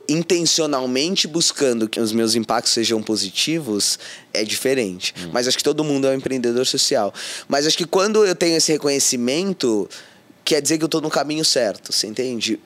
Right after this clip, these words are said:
Speaker 2: Uhum.
Speaker 1: Na, na visão da sociedade. Eu acho que esse, pra mim, é o, o ponto mais
Speaker 2: E o que que
Speaker 1: importante.
Speaker 2: você gostaria de perguntar pro Baza Headhunter?
Speaker 1: Eu acho que o que te motiva, assim, o que que você tá querendo desconstruir? Porque eu acho que dentro daquele ponto é,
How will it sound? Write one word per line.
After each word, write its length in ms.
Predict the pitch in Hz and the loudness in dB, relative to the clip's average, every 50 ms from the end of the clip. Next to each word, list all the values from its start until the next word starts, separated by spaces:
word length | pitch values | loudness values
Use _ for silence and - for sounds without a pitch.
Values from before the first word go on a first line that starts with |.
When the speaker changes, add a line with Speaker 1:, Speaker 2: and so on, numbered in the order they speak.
| - | -12
Speaker 2:
Uhum. 360 | 95 92 - - - 123 120 117 | -12 -12 -10 -6 -2 -2 0 0
Speaker 1:
Na, 140 | 117 113 - | 0 0 0
na 120 | 117 120 113 | -2 -2 -2
visão 400 | 113 117 110 110 120 120 120 120 | -2 -2 0 0 0 0 0 -2
da 200 | 107 107 110 110 | 0 0 0 0
sociedade. 680 | - 117 - - 117 110 104 98 92 87 90 90 92 101 | 0 0 0 0 0 -2 -2 -2 -4 -4 -6 -8 -6 -4
Eu 60 | 101 | -2
acho 140 | 107 - - | -2 -2 -2
que 240 | - 120 113 71 - - | -2 -4 -4 -4 -6 -6
esse, 220 | - - 127 - - | -2 -2 0 -2 -2
pra 200 | 127 - 123 120 | -2 -2 -2 -2
mim, 180 | 117 123 127 131 | -2 -4 -4 -4
é 100 | 131 127 | -4 -2
o, 380 | 131 135 127 123 117 107 98 - - - - - - - - - - - - - - | -2 -2 -2 -2 -2 -4 -6 -8 -14 -18 -20 -20 -20 -20 -20 -20 -20 -20 -20 -20 -20
o 60 | - - | -10 -4
ponto 280 | - 120 123 120 - | -2 -2 -2 -2 -2
mais 160 | 120 117 113 | -2 -2 -2
Speaker 2:
E 40 | 120 | -2
o 40 | 120 | -4
que 60 | 117 | -4
que 60 | - | -4
Speaker 1:
importante. 220 | 120 - 170 160 - | -4 -2 0 0 0
Speaker 2:
você 60 | 165 | 2
gostaria 380 | 147 143 139 - - 139 139 131 | 2 2 2 2 2 2 2 0
de 80 | 127 | 0
perguntar 580 | - - 143 135 123 127 117 101 - 131 123 123 | -2 0 0 0 0 -2 -4 -2 0 0 0 0
pro 200 | - - 127 117 | 0 0 -2 -2
Baza 520 | 101 90 110 113 120 127 127 110 - 123 110 | 0 0 0 2 2 2 2 2 2 0 0
Headhunter? 640 | 101 123 120 104 101 101 104 87 80 - - 78 - - - - _ _ _ - | 0 0 -2 -2 -2 -2 -2 -2 -4 -6 -10 -10 -12 -14 -20 -20 _ _ _ 2
Speaker 1:
Eu 100 | 165 170 | 2 4
acho 120 | 180 175 | 4 2
que 100 | - 202 | 2 0
o 80 | 202 190 180 - - | 0 -2 -4 -6 -4
que 140 | - 196 185 | -4 -2 0
te 120 | - - | 0 0
motiva, 640 | 190 190 196 196 - - - 220 214 202 139 113 113 | 2 2 0 2 2 2 2 2 2 0 2 2 2
assim, 280 | 107 - - 127 123 120 | 2 2 2 0 0 -2
o 80 | 127 | -2
que 140 | - - 185 | -4 -2 0
que 60 | 170 - | 0 0
você 100 | - 185 | 0 0
tá 100 | - 156 | 0 -2
querendo 400 | 147 - 147 131 131 120 117 113 | 0 0 0 0 0 0 0 0
desconstruir? 760 | 110 - - - 120 120 - - - 113 110 104 98 87 82 - _ | 0 -2 -2 -2 -2 -2 -2 -2 -2 -4 -4 -4 -6 -8 -10 -16 _
Porque 220 | - - 104 - 110 | -12 -10 -4 0 0
eu 20 | |
acho 140 | 110 120 - | 0 0 0
que 260 | - 131 123 113 - - - - _ - | 0 0 0 0 0 -2 -6 -14 _ -20
dentro 440 | - - - 95 98 113 120 117 - | -20 -16 -10 -4 -2 -2 -2 0 0
daquele 280 | 117 110 - 117 110 | -2 -2 -2 -2 -4
ponto 460 | 107 - - 127 131 147 156 143 - 117 | -4 -4 -4 -4 -4 -4 -4 -2 0 0
é, 220 | 113 107 101 98 | 2 2 0 -2